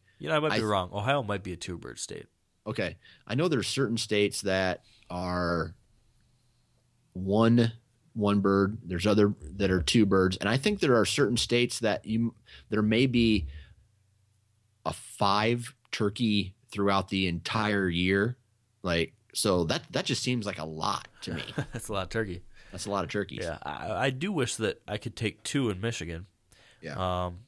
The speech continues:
Speaker 1: two seems nice 'cause, like, that's why I feel like this year, like, for a number of years now, I've killed a bird within the first, like, day or two, and then I'm done. And so then I just end up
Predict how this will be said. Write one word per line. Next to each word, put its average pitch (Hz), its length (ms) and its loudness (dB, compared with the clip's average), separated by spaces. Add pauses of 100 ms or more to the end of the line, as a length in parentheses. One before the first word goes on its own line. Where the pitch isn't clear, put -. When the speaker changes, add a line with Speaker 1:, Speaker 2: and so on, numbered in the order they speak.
(380)
Speaker 1:
two 139 180 -6
seems 85 340 -10
nice 87 300 -6
'cause, 107 240 -4
like, 101 320 -2
that's 120 240 2
why 101 220 0
I 95 120 -4
feel 117 160 -2
like 90 120 -4
this 110 240 -2
year, 98 120 0
like, 95 180 -2 (220)
for 110 240 -4
a 98 40 -6
number 120 220 0
of 104 120 -2
years 110 260 0
now, 90 120 -4
I've 104 120 -8
killed 107 220 -4
a 92 60 -4
bird 101 260 -2
within 95 220 -10
the 92 60 -8
first, 98 280 -4
like, 87 160 -8
day 95 160 -4
or 104 100 -2
two, 85 340 -6 (500)
and 98 120 -8
then 101 80 0
I'm 92 160 -2
done. 101 300 0 (300)
And 98 100 -8
so 107 180 -2
then 101 80 -2
I 95 120 -2
just 95 200 -6
end 98 160 -8
up 92 180 -4